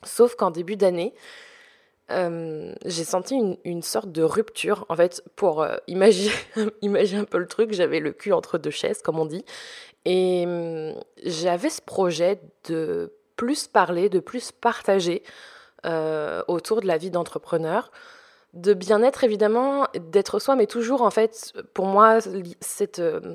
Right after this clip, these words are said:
cette liaison entre vie personnelle et, et vie professionnelle. Mais en même temps,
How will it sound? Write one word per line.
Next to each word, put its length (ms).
cette 260
liaison 260
entre 240
vie 260
personnelle 580
et, 300
et 100
vie 180
professionnelle. 600
Mais 160
en 100
même 240
temps, 300